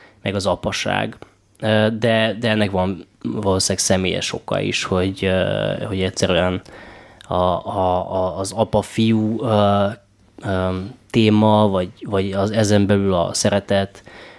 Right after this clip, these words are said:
ö, kimutatásának a képessége, ö,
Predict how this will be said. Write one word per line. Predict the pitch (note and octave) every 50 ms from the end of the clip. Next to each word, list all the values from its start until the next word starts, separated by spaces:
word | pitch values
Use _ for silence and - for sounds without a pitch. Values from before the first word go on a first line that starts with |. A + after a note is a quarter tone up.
| - _ _ -
ö, | G2+ F#2+ F#2+ G#2 G#2+
kimutatásának | - - G#2 G2+ G#2 G2+ - G2+ G2 - G#2 G2 G2+ - - A2 G2+ G#2 G2+ G2+ - -
a | F#2+
képessége, | - - G#2+ G2+ - - F#2+ G2 - - - - G2+ G2 G2 G2 G2 G2 F#2 F#2+ G2+ G2+ - - - -
ö, | G2+ F#2+ F#2+ F#2 F#2 F#2 F#2